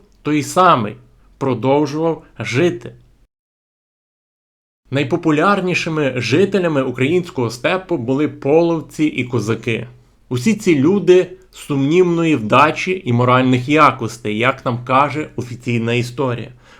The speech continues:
Половці — це погани, злі агаряни, які нібито прийшли з Азії.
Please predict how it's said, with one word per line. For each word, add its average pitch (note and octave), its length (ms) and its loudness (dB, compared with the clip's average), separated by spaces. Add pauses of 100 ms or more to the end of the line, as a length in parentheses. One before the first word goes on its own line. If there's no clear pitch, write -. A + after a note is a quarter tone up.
(140)
Половці — G#3 640 6 (100)
це C#3 120 -2
погани, C#3+ 640 0 (220)
злі B2+ 360 2
агаряни, C#3 680 2 (180)
які C3 300 2
нібито F3 440 2
прийшли C#3 440 -2
з - 160 -12
Азії. A#2+ 560 0